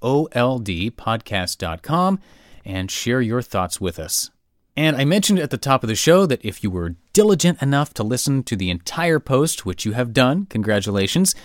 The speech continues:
there is a free gift in it for you, and that is a really easy way to keep track of your income and expenses. Justin from Optimal Living Daily made it from scratch just for you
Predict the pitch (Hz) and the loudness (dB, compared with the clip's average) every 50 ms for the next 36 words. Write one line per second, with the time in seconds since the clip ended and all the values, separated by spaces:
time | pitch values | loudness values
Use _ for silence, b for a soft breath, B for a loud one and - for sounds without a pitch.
0 | B B B B B - 120 117 107 107 101 - - - - 139 170 196 180 139 | B B B B B 0 0 2 2 0 -2 -2 -4 -6 -2 2 2 2 2 4
1 | 139 131 107 - - - - b b b _ - 139 131 117 104 98 - - 104 | 4 2 2 2 0 -8 -14 b b b _ -2 0 2 2 0 -2 -4 -4 -2
2 | 95 85 82 82 107 - B B B B B B 90 104 123 139 127 127 120 101 | -2 -2 0 -2 -4 -4 B B B B B B -2 -2 -2 -2 0 -2 -2 -2
3 | 110 104 92 90 104 120 151 165 175 175 - - 131 147 156 139 151 139 120 113 | -2 -4 -4 -2 -2 0 0 0 0 -2 -2 -4 -4 -2 0 0 0 0 0 0
4 | 120 120 117 110 - - - 120 110 - - 127 123 123 113 - 95 92 90 85 | 0 0 0 -2 -4 -4 -4 -4 -4 -2 -2 0 0 0 0 -4 -6 -8 -6 -6
5 | 107 110 110 98 - 110 107 107 - 104 95 90 - - - - 170 170 156 - | -4 -4 -4 -4 -2 -2 -2 -2 -4 -4 -6 -4 -4 -4 -4 -2 0 0 0 -2
6 | - - 73 - - - b b b b b b b _ - - 139 165 170 - | -4 -4 -4 -6 -6 -6 b b b b b b b _ -4 0 0 0 0 0
7 | - 117 113 120 117 - 113 107 104 - 127 143 - - 135 127 120 113 110 117 | -2 -2 -2 0 0 -2 -2 -2 0 0 0 0 0 0 0 0 0 0 0 0
8 | 147 156 165 151 143 123 135 127 107 90 85 90 104 b b b b b b b | 0 0 2 0 0 2 0 0 0 0 -2 -4 -4 b b b b b b b
9 | 98 113 117 117 123 - - 113 104 - - - - 131 87 - - - - - | -2 0 0 0 -2 -2 -4 -4 -2 -2 -2 0 2 0 0 4 6 8 8 8
10 | - - - - 147 175 196 - - - - 185 143 110 95 85 92 113 | 6 4 2 2 4 4 4 2 0 -2 -2 -2 0 2 2 2 0 -2